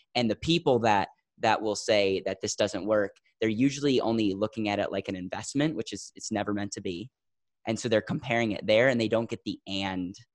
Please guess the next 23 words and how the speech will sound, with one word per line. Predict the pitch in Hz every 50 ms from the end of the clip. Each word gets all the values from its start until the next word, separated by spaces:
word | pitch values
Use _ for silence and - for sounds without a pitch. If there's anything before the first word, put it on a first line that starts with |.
| _ -
aspect. | 95 98 104 - - - 85 - - _ _ _ _ _ _ _ _ _ _ -
If | 117 120 120
you | 143 156 156 151 -
c-, | 165 143 - -
compare | - 165 139 147 139 135 139
this | 135 131 -
to | - 127 113 -
other | 117 113 110 104
things, | - 156 160 143 120 117 120 - - _ - _ _ -
if | 120 -
you | 135 147
had | 151 143
to | 139
compare | - - 127 123 131 127
this | 120 127 123 - - _ _ _ _ _ _ -
to, | - 131 123 117 107 101 _ _
should | - - 123 120 113
you | 120
do | 110 120 117
this | 120 123 127 - -
or | 113
your | 104 98
business? | 98 - 139 147 143 113 95 92 101 123 - - - - -